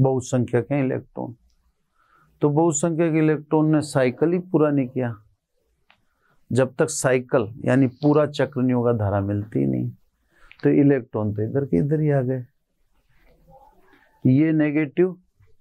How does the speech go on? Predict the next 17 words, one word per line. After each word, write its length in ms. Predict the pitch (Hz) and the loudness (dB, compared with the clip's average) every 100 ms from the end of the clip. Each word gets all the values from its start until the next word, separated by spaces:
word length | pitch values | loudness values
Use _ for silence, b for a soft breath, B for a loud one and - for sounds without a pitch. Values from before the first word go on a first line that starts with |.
| _ _ _ _ _ _ _ - | _ _ _ _ _ _ _ -2
इन 160 | 143 135 | 0 4
hole 300 | 123 127 127 | 4 2 0
को 120 | 127 | 0
attract 440 | 147 123 143 139 - | 0 0 -2 -2 -4
करेंगे। 520 | - 131 127 123 120 - _ _ - - _ _ _ - - _ _ b b b b b | 0 0 0 -2 -4 -8 _ _ -20 -20 _ _ _ -20 -20 _ _ b b b b b
इधर 320 | 156 151 175 | 0 2 -2
के 160 | 156 175 | -2 -2
बहुसंख्यक 720 | 156 160 147 160 151 165 156 _ _ | 0 0 0 -2 0 -2 -4 _ _
hole 300 | - 160 175 | -2 0 2
हैं, 140 | 135 117 | -2 -2
hole 300 | 101 113 104 | 0 0 0
इधर 240 | 104 117 | 0 -2
के 160 | 117 135 | 0 -2
इधर 200 | 139 156 | 0 0
ही 100 | 156 | 0
आ 100 | 135 | -4
गए। 260 | 123 123 | -4 -8